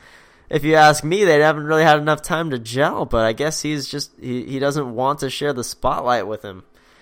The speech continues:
Um, it's weird. I, I didn't expect this out of Oladipo. I thought he liked being on the Pacers. This is the team that gave him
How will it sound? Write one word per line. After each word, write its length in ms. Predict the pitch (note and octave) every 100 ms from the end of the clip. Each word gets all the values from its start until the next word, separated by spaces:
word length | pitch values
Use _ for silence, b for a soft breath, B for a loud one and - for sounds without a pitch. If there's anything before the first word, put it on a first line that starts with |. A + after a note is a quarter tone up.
| b b b
Um, 480 | - A2 G#2 G2 F2+ b b _ _ _ _ -
it's 160 | C#3+
weird. 460 | - C#3 G#3+ C3 - - _ _ _
I, 160 | C3+ D3
I 140 | D#3
didn't 200 | E3 F#3+
expect 380 | F3+ - E3+ -
this 140 | F3+
out 140 | C#3+ B2
of 260 | A#2+ A#2
Oladipo. 200 | A#2 A2+
I 60 | A#2+
thought 200 | E3 D#3+
he 80 | D3
liked 300 | C#3 G#3+ -
being 160 | D3
on 100 | B2+
the 80 | A#2
Pacers. 380 | - B2 A#2+ B2+
This 60 | D#3
is 40 |
the 120 | D#3
team 320 | C3 F3+ E3+ D#3+
that 180 | D#3
gave 240 | E3 D#3+ D3
him 400 | E3 F3 E3